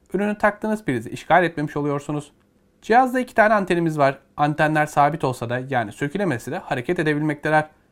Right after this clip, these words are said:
Antenlerin altındaki sağ ve sol bölümde de havalandırma açıklıkları mevcut. Sağ tarafta bir de aç ve kapama düğmesi, V P S ve reset tuşlarını görüyoruz. Sol tarafta ise herhangi bir düğmeye yer verilmemiş. Teknik özelliklerde bahsettiğimiz Ethernet girişi kendisine alt tarafta yer bulmuş.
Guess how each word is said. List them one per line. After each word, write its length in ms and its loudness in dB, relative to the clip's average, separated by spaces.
Antenlerin 480 -2
altındaki 440 -4
sağ 200 4
ve 60 -4
sol 240 -2
bölümde 260 -6
de 40 -8
havalandırma 540 2
açıklıkları 500 -10
mevcut. 360 -2
Sağ 240 6
tarafta 360 0
bir 140 0
de 180 0
aç 220 -4
ve 80 -2
kapama 340 0
düğmesi, 440 -4
V 140 0
P 120 0
S 220 -2
ve 60 -6
reset 300 -4
tuşlarını 320 -4
görüyoruz. 440 -2
Sol 200 0
tarafta 360 -2
ise 180 -12
herhangi 400 0
bir 100 -6
düğmeye 280 -6
yer 220 4
verilmemiş. 500 -4
Teknik 300 -4
özelliklerde 520 4
bahsettiğimiz 520 2
Ethernet 420 0
girişi 420 -4
kendisine 440 0
alt 200 -2
tarafta 300 0
yer 200 4
bulmuş. 340 -2